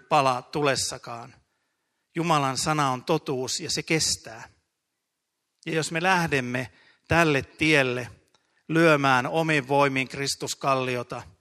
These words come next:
lähdemme tälle harhan tielle, sillä ei ole kovin pitkiä juuria. Se voi hetkellisesti näyttää, kun itse Jumala polvistuisi seurakunnan eteen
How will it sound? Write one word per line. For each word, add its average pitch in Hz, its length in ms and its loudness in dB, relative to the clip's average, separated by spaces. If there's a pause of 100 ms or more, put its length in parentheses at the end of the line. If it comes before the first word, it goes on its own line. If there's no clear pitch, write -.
(760)
lähdemme 147 500 2
tälle 131 220 0
harhan 135 600 0
tielle, 120 500 -4 (680)
sillä 156 360 0
ei 160 180 2
ole 143 160 0
kovin 147 460 -2
pitkiä 127 560 -8
juuria. 123 560 -8 (880)
Se 165 200 -2
voi 165 220 2
hetkellisesti 160 840 2
näyttää, 143 840 -2 (480)
kun 151 480 -4
itse 180 300 0
Jumala 156 520 4
polvistuisi 131 880 0
seurakunnan 127 800 -4
eteen 127 520 -8